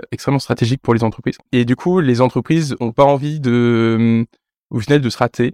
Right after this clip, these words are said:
Et donc, elles ont envie de réfléchir longtemps à leur stratégie, de trouver les bons processus, les bonnes personnes à venir recruter, les bons outils.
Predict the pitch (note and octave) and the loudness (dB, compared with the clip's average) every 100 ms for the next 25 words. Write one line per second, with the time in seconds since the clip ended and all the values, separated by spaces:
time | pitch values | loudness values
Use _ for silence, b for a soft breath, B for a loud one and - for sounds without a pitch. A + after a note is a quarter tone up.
0 | _ _ A#2 A#2+ C3+ B2 A#2+ A#2 A#2 C#3+ | _ _ -2 0 2 2 2 2 0 -4
1 | D3 A2+ A2 B2+ - A#2 C#3 C3 A#2 C#3 | -2 -2 0 -2 -2 -2 0 2 2 0
2 | - B2+ C3+ C#3 A#2+ A2 - C3 B2+ A2+ | 2 2 2 0 -2 -4 -4 -2 -2 -2
3 | A#2 B2+ B2+ A2+ - A#2+ C3 C3 A2+ A2+ | -2 -2 -2 -2 -2 0 2 2 -2 -2
4 | B2 - B2 B2+ - B2 B2+ - A#2 A#2 | -4 -4 -4 -4 -2 0 0 -2 -2 0
5 | A#2 A#2 - B2+ A#2 A2+ A#2 B2+ A#2 B2 | 0 -2 0 2 2 2 -2 -2 -2 2
6 | B2+ B2+ A#2 A#2 B2 B2 - | 2 2 0 0 0 -2 -8